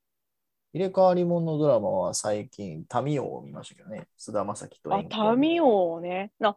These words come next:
Speaker 2: あれ、民王ってさ、
Speaker 1: はい。
Speaker 2: あの、池井戸潤の民王と一緒？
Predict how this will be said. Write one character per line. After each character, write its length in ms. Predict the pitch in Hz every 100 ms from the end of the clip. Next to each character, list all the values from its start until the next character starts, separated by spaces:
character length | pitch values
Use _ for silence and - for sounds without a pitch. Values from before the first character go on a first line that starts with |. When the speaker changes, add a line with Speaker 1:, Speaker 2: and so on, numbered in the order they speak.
| - -
Speaker 2:
あ 100 | 381
れ、 80 | 403
民 120 | 285 415 605
王 100 | 240
っ 60 | -
て 140 | 190
さ、 120 | 202
Speaker 1:
は 220 | 185 - - - 107
い。 80 | - _ _ _ _ _
Speaker 2:
あ 180 | 220 214
の、 520 | 196 196 190 185 214 _
池 280 | 320 392 415
井 60 | 381
戸 120 | 359
潤 280 | 349 302 202
の 100 | 170 214 208
民 180 | 220 175
王 120 | 156
と 100 | 160
一 40 |
緒？ 360 | - 185 190